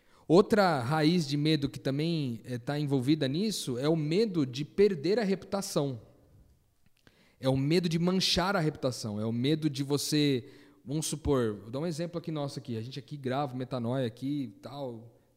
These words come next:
tem um, uma certa amplitude o nosso trabalho, alcança um grupo grande de pessoas, e de repente a gente faz um, um, um vídeo, aí grava um vídeo e de repente o Gabriel manda uma pessoa lá levantar e andar,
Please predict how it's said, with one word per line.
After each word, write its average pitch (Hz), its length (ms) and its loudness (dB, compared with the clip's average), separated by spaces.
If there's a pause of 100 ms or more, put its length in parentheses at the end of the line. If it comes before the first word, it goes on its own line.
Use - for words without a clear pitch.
tem 127 180 -4
um, 127 320 -6
uma 123 220 -4
certa 117 720 -4 (340)
amplitude 131 680 0
o 127 40 -2
nosso 127 220 -2
trabalho, 123 500 2
alcança 127 380 0
um 127 40 -2
grupo 127 220 0
grande 123 220 -2
de 117 80 -10
pessoas, 147 480 -2
e 135 40 -12
de 151 80 2
repente 160 440 0
a - 20 -6
gente 156 160 -10
faz 147 300 -6
um, 143 220 -8 (580)
um, 123 760 -6
um 127 80 -2
vídeo, 131 420 2
aí 131 80 4
grava 135 300 0
um 139 100 -2
vídeo 165 480 -2
e 160 380 -6 (500)
de 135 100 0
repente 139 380 2
o 151 100 -4
Gabriel 135 560 -4
manda 139 300 -4
uma 135 140 -8
pessoa 131 340 -2
lá 131 300 -6 (360)
levantar 131 460 -2
e 143 40 2
andar, 139 520 0